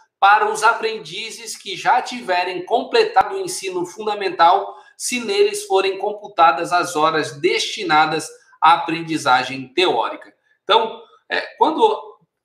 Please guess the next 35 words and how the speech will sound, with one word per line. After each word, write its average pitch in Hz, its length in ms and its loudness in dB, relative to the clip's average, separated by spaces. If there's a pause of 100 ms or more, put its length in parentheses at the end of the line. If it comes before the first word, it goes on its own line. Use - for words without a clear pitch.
(280)
vamos 202 240 0
entender 220 300 2
a - 80 6
lógica 190 340 4
da 233 100 0
lei, 143 240 2
né? 135 140 2
O 151 80 0
objetivo 180 460 -4
não 180 180 2
é 196 100 4
criar 190 420 4
a 175 40 2
capacitação 180 840 0
desse 175 320 0
aprendiz 175 680 -2
para 147 140 -2
ele 156 160 -4
se 170 100 -8
aprimorar 156 680 2
ou 156 180 0
ter 170 140 -2
a 160 60 2
formação 151 560 -2
técnica 135 460 -4 (280)
para 175 100 -6
o 165 40 -6
desempenho 165 480 -2
da 156 120 2
atividade 143 540 -2 (300)
a 147 80 0
ser 165 200 -4
exercida 143 500 -2
naquela 139 380 0
empresa. 190 440 0